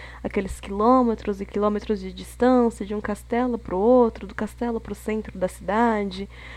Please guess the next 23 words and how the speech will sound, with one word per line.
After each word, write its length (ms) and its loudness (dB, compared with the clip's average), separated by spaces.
Então, 840 4
eles 300 8
es-, 260 0
acabaram 460 2
se 100 -2
encontrando 680 2
a 140 0
caminho 680 4
um 160 8
do 200 8
outro. 520 4
Laura 540 8
e 100 4
o 60 4
pai 300 2
estavam 400 2
a 80 0
caminho 680 0
do 140 6
antigo 380 6
castelo 460 4
da 100 4
família. 640 2